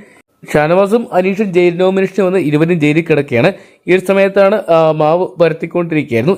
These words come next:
ഈ ഒരു സമയത്ത് വാഷ്റൂമിൽ പോകണമെന്ന് പറഞ്ഞ് ഷാനവാസ് പറയുന്നുണ്ട്. ക്യാപ്റ്റനായിട്ടുള്ള ബിന്നിയോട്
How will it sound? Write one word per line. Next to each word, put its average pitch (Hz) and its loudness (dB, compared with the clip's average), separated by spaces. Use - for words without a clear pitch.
ഈ 160 2
ഒരു 170 -2
സമയത്ത് 175 -2
വാഷ്റൂമിൽ 151 -2
പോകണമെന്ന് 165 -2
പറഞ്ഞ് 165 0
ഷാനവാസ് 151 0
പറയുന്നുണ്ട്. 131 0
ക്യാപ്റ്റനായിട്ടുള്ള 214 0
ബിന്നിയോട് 180 0